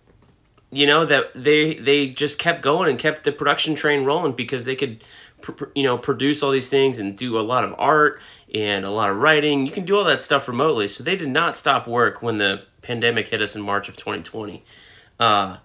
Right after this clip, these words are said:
so that is, that is some cool news. But yeah, there's a lot of stuff. But it, it's clear that if you're a Marvel fan and you don't have Disney Plus, you're gonna have Disney Plus for the rest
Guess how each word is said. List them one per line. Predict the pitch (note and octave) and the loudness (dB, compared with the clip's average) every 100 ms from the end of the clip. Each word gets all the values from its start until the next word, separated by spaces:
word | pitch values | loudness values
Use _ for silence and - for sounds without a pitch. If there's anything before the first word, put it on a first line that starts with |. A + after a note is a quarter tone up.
| _ _ - | _ _ -12
so | - | -6
that | B2 A#2 | 0 0
is, | G#2+ G2+ - - | 0 -6 -12 -8
that | B2 | -6
is | A#2+ | -6
some | A2+ | -8
cool | - F#2 G2 | -10 -8 -6
news. | F#2+ C2+ - - - _ _ _ - | -8 -10 -12 -14 -18 _ _ _ -6
But | B2+ A2+ - _ _ - | -2 -2 -4 _ _ -10
yeah, | D3+ D3+ - D#3 | -2 0 0 0
there's | D#3 | -2
a | C3 | 0
lot | C3 A#2+ | 0 0
of | |
stuff. | A2 C#3 G#2 - | 0 0 0 0
But | C#3+ | -2
it, | D#3 - | 0 -2
it's | D3 | -2
clear | - - A3 A#3+ E3 B2 A#2+ - - _ - | -2 -4 0 2 2 0 -4 -18 -20 _ -6
that | B2+ A#2 A2 - _ _ | 2 2 0 -8 _ _
if | - B2 | -10 0
you're | G#3 | 2
a | G#3 | 4
Marvel | A3+ A3 G3 | 2 2 0
fan | - D#3 D3 C#3+ C#3 _ - | 2 4 4 2 -4 _ -6
and | D#3 | -4
you | G3 | 2
don't | G#3 A3 | 4 6
have | A3 G3+ | 4 0
Disney | F3+ G3 G3 | 0 0 0
Plus, | G3 G#3+ G#3 F#3 - - _ _ _ | -2 2 4 2 -2 -12 _ _ _
you're | G#2+ C#3 E3+ | -6 -4 -2
gonna | F#3+ F#3 | -2 2
have | F3+ D#3+ | 2 2
Disney | D#3+ D3+ D3 | -2 -2 -2
Plus | - D3+ C#3+ - - - _ _ | 2 4 4 0 -10 -16 _ _
for | - C3+ | -10 -6
the | B2 A2 | -4 -6
rest | G#2 D3+ F3+ F3+ - - - | -2 4 4 4 -6 -8 -10